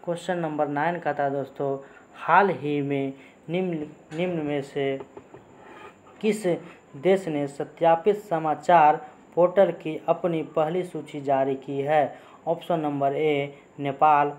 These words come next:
ऑप्शन नंबर डी पाकिस्तान, ऑप्शन नंबर सी भूटान, ऑप्शन नंबर डी बांग्लादेश। इसका सही आंसर क्या होगा दोस्तों, आप लोग बताएंगे। इसका सही आंसर दोस्तों आपका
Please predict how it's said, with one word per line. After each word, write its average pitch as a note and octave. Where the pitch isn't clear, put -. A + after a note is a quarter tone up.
ऑप्शन E3
नंबर D3
डी C#3+
पाकिस्तान, D3
ऑप्शन E3
नंबर D3+
सी E3+
भूटान, D3
ऑप्शन D3+
नंबर C#3+
डी D#3
बांग्लादेश। C#3
इसका D3+
सही D#3
आंसर D3+
क्या C#3+
होगा C#3+
दोस्तों, D3+
आप C#3
लोग C3+
बताएंगे। C#3
इसका D3
सही D#3
आंसर D3+
दोस्तों C#3+
आपका C#3